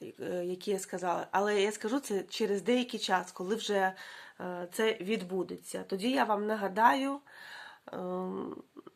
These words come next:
за конкретне місто, і де я дала таку дуже гарну підказку.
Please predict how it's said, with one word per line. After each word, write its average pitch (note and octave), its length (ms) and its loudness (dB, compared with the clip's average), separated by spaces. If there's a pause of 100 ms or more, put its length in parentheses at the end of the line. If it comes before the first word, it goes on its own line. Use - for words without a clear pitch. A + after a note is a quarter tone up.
(480)
за F3+ 380 0
конкретне F#3+ 600 0
місто, C#4+ 680 2 (460)
і A#3+ 480 0
де G#3 240 0
я G#3 400 4 (580)
дала G#3 420 12
таку A3 440 2 (220)
дуже B3+ 560 6
гарну G#3 460 8
підказку. F3 920 -2